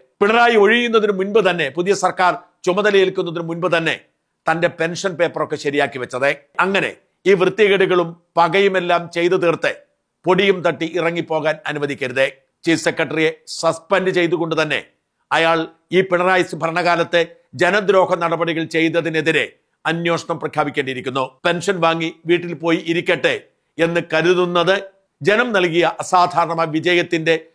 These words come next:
സ്പിരിറ്റിനെ കെടുത്തുന്നതായിരിക്കും. കഴിഞ്ഞ പത്ത് വർഷം നടന്ന മുഴുവൻ കൊള്ളയുടെയും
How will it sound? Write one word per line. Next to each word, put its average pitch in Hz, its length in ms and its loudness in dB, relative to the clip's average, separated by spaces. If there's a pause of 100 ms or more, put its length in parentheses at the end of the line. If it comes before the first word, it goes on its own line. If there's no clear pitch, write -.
(180)
സ്പിരിറ്റിനെ 175 560 0 (120)
കെടുത്തുന്നതായിരിക്കും. 143 800 -2 (360)
കഴിഞ്ഞ 220 300 2
പത്ത് 196 220 2
വർഷം 196 260 -2
നടന്ന 180 220 0 (180)
മുഴുവൻ 190 340 0 (220)
കൊള്ളയുടെയും 175 640 2